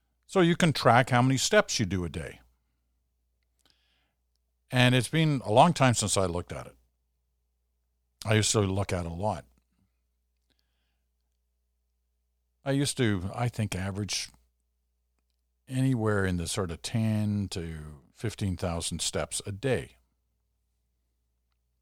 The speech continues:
Mostly around ten, but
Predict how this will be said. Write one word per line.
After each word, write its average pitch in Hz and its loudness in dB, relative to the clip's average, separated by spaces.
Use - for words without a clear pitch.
Mostly 87 -8
around 73 -8
ten, - -10
but 76 -10